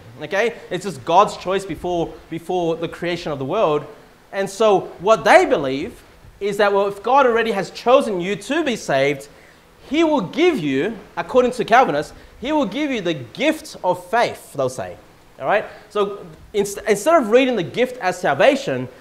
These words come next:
they'll read the gift of God as the faith. God has given them the, the gift of faith to believe on him, all right? Now, that's such a p-, I don't, I, look, first of all, as you just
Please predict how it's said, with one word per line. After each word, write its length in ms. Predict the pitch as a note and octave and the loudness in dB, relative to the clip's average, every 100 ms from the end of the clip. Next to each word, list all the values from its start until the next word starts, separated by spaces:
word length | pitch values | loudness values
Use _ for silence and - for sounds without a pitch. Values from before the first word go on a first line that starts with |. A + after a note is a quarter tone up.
| - B2 | -16 6
they'll 240 | G#3 C#4 | 10 10
read 180 | A#3+ A#3+ | 10 6
the 80 | F3 | 2
gift 320 | C3 A#3+ A#3+ | 2 0 2
of 180 | F3+ - | 2 4
God 420 | G#3+ G3 D#3+ D#3 - - - | 6 8 8 4 -4 -16 -2
as 380 | E3+ F3 E3+ - - | 6 6 4 -4 -14
the 100 | D3 | -12
faith. 580 | - - G#3 C#3+ G#2 - | -14 -4 0 0 -2 -8
God 220 | - F#3 G3+ | 0 2 2
has 160 | F3 | 0
given 320 | C3 G#3 G3 | -2 -2 -2
them 180 | D#3+ D#3 | -2 -2
the, 80 | C3 - - | -4 -8 -10
the 80 | |
gift 400 | C3+ A2+ A#3+ B3+ | -10 -2 -2 -2
of 80 | D#3 | -6
faith 500 | - B3 A#3+ F3 E3 - - - | -6 0 2 2 -2 -14 -20 -12
to 120 | D3+ | -6
believe 320 | C#3+ D3+ D3+ | 0 0 0
on 80 | A#2+ | -4
him, 180 | G#2+ F#2+ - _ _ _ _ _ | -8 -14 -20 _ _ _ _ _
all 120 | B2 | -2
right? 300 | B2 D3+ F3 - - - - _ _ _ - | 2 4 2 -2 -20 -20 -20 _ _ _ -10
Now, 440 | C#3+ F3 F3 - - - - | 0 6 6 4 -6 -20 -12
that's 200 | - D#4 | -2 0
such 180 | - C#4+ | 2 2
a 40 | B3+ | 0
p-, 140 | - | 0
I 100 | A#3 | 2
don't, 160 | D#4+ - | 2 2
I, 120 | G#3 | 2
look, 180 | A3+ A3+ | 0 2
first 260 | B3+ D4+ C#4 | 4 4 2
of 100 | G3+ | 0
all, 180 | G3 G3 | 0 2
as 260 | A3 G3+ | 2 2
you 60 | G#3+ | -4
just 220 | A3 - | -6 -6